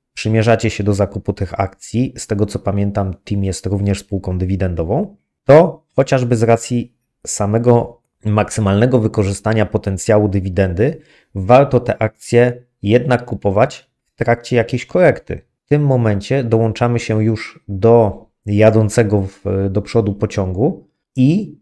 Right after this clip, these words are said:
z każdym procentem w górę,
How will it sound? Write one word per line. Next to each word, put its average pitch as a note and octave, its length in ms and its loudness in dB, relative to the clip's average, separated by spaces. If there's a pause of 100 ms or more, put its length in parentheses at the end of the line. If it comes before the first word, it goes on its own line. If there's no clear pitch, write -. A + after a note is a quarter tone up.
(120)
z - 200 -12
każdym A2+ 500 2
procentem G#2 680 -2
w F#2+ 80 -4
górę, G2 540 0